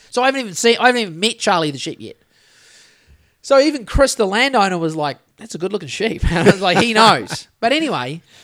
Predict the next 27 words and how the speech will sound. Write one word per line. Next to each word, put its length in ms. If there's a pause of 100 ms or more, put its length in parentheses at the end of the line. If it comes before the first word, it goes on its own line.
(240)
so 200
Mum's 480
calling 420 (180)
Eva 300
this 220
morning 260
before 300
I 60
went 140
to 60
work, 300 (240)
and, 560
you 120
know, 60
Eva's 220
at 80
the 80
window. 120
I 40
was 80
like, 120
"Mum, 600
Grandma's 420
calling." 400 (1120)
And 180
so, 160
you 120